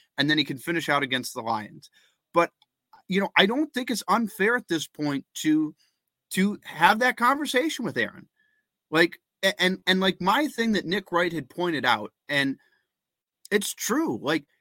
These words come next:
it always feels like every time this conversation comes up with Aaron Rodgers and his, you know, playing ability, everybody's walking on eggshells. And, like, I get that he's great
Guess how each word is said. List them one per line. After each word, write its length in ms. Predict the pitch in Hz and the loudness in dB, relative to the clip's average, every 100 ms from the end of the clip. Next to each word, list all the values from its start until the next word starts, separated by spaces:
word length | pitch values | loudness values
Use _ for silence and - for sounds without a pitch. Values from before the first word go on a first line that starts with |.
| _ | _
it 160 | 190 202 - | -4 -4 2
always 460 | 202 277 294 233 | 2 2 -2 -4
feels 280 | - 254 220 | -2 -2 -2
like 200 | 139 - - | -4 -6 2
every 340 | 226 226 220 | 2 2 -2
time 300 | - 214 220 | -2 -2 -2
this 100 | 175 | -4
conversation 680 | - 208 185 175 185 190 180 | 0 0 0 0 0 -2 -6
comes 280 | 165 151 160 | -6 -4 -4
up 120 | 156 | -4
with 120 | 139 | -4
Aaron 280 | 147 170 151 | -2 -2 2
Rodgers 520 | 143 143 131 107 - | 2 2 0 -8 -8
and 240 | 131 131 117 | -4 -2 -2
his, 320 | 123 165 170 - _ | -2 -2 -2 -8 _
you 120 | 143 | -4
know, 280 | 127 113 - _ | -2 -4 -8 _
playing 340 | - 180 196 | 0 2 2
ability, 520 | 127 107 101 104 92 - - - - | -2 -6 -8 -8 -12 -14 -20 -10 4
everybody's 440 | 214 330 349 294 | 4 6 0 -2
walking 360 | 208 220 247 240 | -2 -2 -2 -2
on 120 | 220 | 2
eggshells. 680 | 196 202 - 98 - - - _ _ - | 2 0 -4 -6 -8 -20 -20 _ _ -2
And, 160 | 214 247 | 0 0
like, 160 | 240 | 0
I 160 | 175 294 | 2 2
get 240 | 226 233 | 2 -2
that 140 | 240 196 | -2 -6
he's 260 | 202 196 | -4 -6
great 480 | 147 135 156 90 - | -6 -2 -2 -2 -8